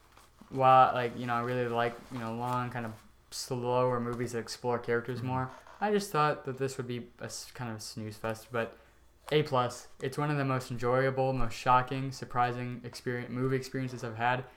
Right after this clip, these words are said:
Speaker 1: and I gotta say that, uh, there's twists that'll blow my mind more, but nothing has, like, twisted my mind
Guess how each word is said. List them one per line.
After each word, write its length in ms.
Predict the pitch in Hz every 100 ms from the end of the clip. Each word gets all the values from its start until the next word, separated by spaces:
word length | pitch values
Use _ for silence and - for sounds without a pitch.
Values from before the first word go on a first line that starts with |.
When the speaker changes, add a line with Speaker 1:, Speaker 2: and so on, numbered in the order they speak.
| - - -
Speaker 1:
and 80 | 123
I 80 |
gotta 300 | 117 123 123
say 400 | 117 - 127 135
that, 360 | 127 120 113 - - - - - - - -
uh, 320 | 117 110 107 104 - -
there's 320 | 131 139 135
twists 420 | - 139 143 143
that'll 180 | - 143
blow 180 | 156 160
my 120 | 160
mind 300 | 160 160 160
more, 300 | 156 156 151 - - - _ - -
but 180 | 139 131
nothing 460 | 139 143 143 156 139
has, 180 | 127
like, 160 | 120 117
twisted 500 | - 147 143 - 143
my 180 | 127 123
mind 500 | 117 117 123 135